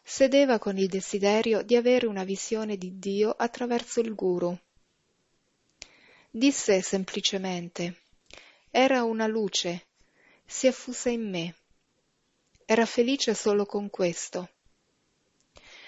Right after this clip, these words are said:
Pensò che quella fosse la forma dell'anima suprema. Si tengono sentimenti puri per il guru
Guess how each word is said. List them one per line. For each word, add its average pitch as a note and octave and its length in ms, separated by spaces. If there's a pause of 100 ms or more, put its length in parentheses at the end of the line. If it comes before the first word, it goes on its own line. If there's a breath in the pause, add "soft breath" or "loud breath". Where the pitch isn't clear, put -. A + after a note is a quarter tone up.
(300 loud breath)
Pensò C4+ 380
che G#3 240
quella A3+ 320
fosse G3+ 400
la F#3+ 100
forma G#3+ 560
dell'anima G3 520
suprema. E3 680 (1700 loud breath)
Si - 240
tengono A#3 640
sentimenti G3+ 840
puri A3+ 580
per F#3+ 260
il F#3 200
guru A3+ 440